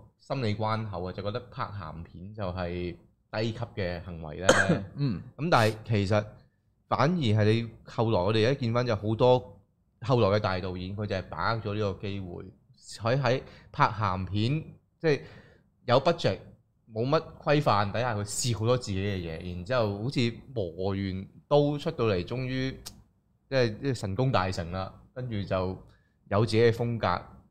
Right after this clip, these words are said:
Speaker 1: 識得調度，識得點樣去掌握整，整個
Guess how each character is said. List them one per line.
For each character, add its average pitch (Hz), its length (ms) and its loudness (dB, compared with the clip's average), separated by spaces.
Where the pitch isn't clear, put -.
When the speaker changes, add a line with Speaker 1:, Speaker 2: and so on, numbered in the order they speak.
Speaker 1:
識 - 160 -6
得 - 180 -4
調 80 340 -8
度， 87 260 -2
識 117 100 -6
得 117 120 2
點 104 180 -4
樣 110 280 2
去 95 140 2
掌 92 260 -4
握 104 160 0
整， 90 100 -12
整 110 240 -2
個 123 60 8